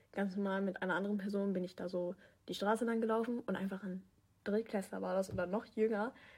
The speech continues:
Die haben einfach gesagt, äh, so, „Ja, seid ihr schwarz erstmal?“ Und ich war so,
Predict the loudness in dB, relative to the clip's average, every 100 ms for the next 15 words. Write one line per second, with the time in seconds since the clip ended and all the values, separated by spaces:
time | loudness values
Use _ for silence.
0 | -4 2 4 4 2 0 -2 0 0 0
1 | -6 -20 _ _ _ 0 2 4 2 2
2 | 0 0 -2 -4 -4 -6 -12 -20 -4 0
3 | 0 0 -4 -6 -4 -2 0 0 4 2
4 | 2 0 -2 0 0